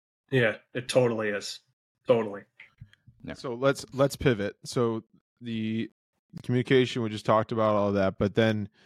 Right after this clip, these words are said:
Speaker 3: Latore Insurance Agency came to birth. Talk to us about that.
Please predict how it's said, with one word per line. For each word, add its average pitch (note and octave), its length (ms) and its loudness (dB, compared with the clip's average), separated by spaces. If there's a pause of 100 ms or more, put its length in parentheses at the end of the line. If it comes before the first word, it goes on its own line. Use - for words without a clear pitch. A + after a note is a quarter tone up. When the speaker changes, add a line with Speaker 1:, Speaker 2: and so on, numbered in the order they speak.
(300)
Speaker 3:
Latore A#2 600 4
Insurance G#2+ 440 -2
Agency G#2 420 -2
came G2+ 220 -6
to G2 80 -6
birth. - 340 -6
Talk A#2 220 2
to C3 100 0
us A2 100 -2
about G2+ 300 -4
that. F2 220 -8